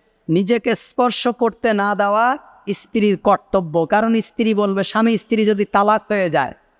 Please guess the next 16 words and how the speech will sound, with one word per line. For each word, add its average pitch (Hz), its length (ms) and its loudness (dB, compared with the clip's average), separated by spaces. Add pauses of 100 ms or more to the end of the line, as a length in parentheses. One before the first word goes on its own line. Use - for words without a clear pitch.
(140)
স্বামী 202 300 -2
যদি 196 260 0
তালাক 196 300 2
দেওয়ার 180 360 0
পরে 185 280 0
স্ত্রীকে 180 440 -2
নিতে 175 300 -2
চায় 214 420 0 (560)
কিংবা 185 320 2
এই 175 140 0
জিয়ার 175 360 -2
করার 185 280 0
পরে 180 220 0
যদি 175 220 -2
নিতে 175 300 -2
চায় 208 440 -2